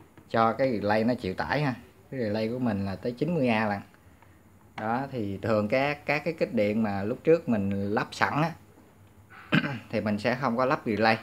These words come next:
Thì mình lắp sẵn cái kích điện ở phía bên, ờ, bên trong cái máy này luôn á. Thì mình không cần lắp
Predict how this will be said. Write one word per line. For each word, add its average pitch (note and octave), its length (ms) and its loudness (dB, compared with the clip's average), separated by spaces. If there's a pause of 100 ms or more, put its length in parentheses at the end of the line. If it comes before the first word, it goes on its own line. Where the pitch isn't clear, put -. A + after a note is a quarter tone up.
(720)
Thì A2 60 -6
mình G2+ 160 -2
lắp A#2+ 260 2
sẵn G#2+ 300 -2
cái D#3 100 -4
kích F3+ 180 -6
điện G2 240 0
ở A#2+ 100 -2
phía C#3+ 120 -2
bên, A#2+ 300 2
ờ, G#2+ 520 -4
bên A2+ 200 -4
trong A2 260 0
cái B2+ 100 -4
máy B2+ 200 0
này C#3+ 120 -2
luôn G#2+ 240 0
á. A#2+ 80 -2 (600)
Thì G2 80 -10
mình G2 240 -6
không A2 180 0
cần G2 340 -2
lắp A2+ 200 -2